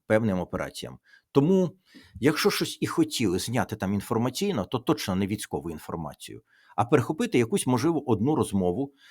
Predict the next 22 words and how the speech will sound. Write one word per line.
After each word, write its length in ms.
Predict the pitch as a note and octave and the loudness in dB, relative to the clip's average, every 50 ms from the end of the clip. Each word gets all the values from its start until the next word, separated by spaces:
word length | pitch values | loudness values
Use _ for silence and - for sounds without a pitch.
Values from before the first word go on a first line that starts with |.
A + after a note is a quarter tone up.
| - _ _ - | -20 _ _ 2
на 120 | A2 B2 | 4 6
яку 280 | C3 C3 B2+ - G#3+ G#3 | 6 6 4 4 2 2
могли 300 | F#3 E3 C3 A#2+ D3+ D#3 | 4 4 4 4 4 4
спровокувати 760 | - - A#2 B2 A#2 A2+ A#2 - G#2+ F2+ G2 F#2 F2+ - F#2+ | 2 0 0 0 0 0 2 2 2 4 2 0 0 -2 -4
Залужного, 560 | F2 G2+ F#2+ F#2 F#2 - - F2+ E2+ D#2+ - - | -2 -2 -2 -2 -2 -4 -6 -10 -10 -10 -4 0
або 220 | - A#2+ A#2+ C#3+ | 2 4 4 6
її 140 | C#3 C3+ D#3 | 6 4 4
передбачити. 840 | D3+ - E3+ D3 G#2 F2+ D#2+ F2+ D#2 - - - - - - F2 - _ _ _ _ - | 2 2 0 0 0 0 -2 -4 -4 -4 -8 -14 -14 -12 -14 -16 -16 _ _ _ _ -2
І 80 | - - | 0 2
це 140 | - A#3 | 4 4
щось 220 | A3 - G#3 - - | 4 4 2 0 2
політичне 800 | - - D#3+ C#3+ D#3 D#3 - A#3 A3+ - - - G2 D#2+ - - _ _ _ _ _ _ _ | 2 4 6 6 6 6 4 2 0 0 0 -2 -2 -4 -6 -10 _ _ _ _ _ _ _
або 240 | - D3+ C#3 B2+ D3+ | 4 4 4 4 0
персональне, 840 | - - - E3+ D#3 - - - F#3 F3 D#3+ C3 F#2 E2 E2 F2 F#2 | 2 4 2 2 4 2 0 0 2 2 2 0 0 0 -2 -4 -2
пов'язане 500 | - - A2 A2 D3+ D#3+ D3 D3+ D3 C3 | 0 2 2 4 4 2 2 2 0 2
з 20 | |
Зеленським. 540 | G#2+ A#2 B2+ A#2+ A2 F#2+ F2+ - - A2 G#2 - | 2 4 4 6 6 4 2 0 0 0 2 4
Хоча, 200 | C#3+ C#3 - D3 | 2 2 2 2
ще 140 | - - | 2 2
раз 160 | F3 D3+ B2+ A2 | 4 4 4 4
думаю, 320 | A2+ A2+ G#2 G#2 F#2+ - - - - - | 4 4 6 4 4 2 -2 -10 -16 -10
що 400 | - - - - - D#3+ C3+ A#2 | -6 -4 0 6 10 10 10 10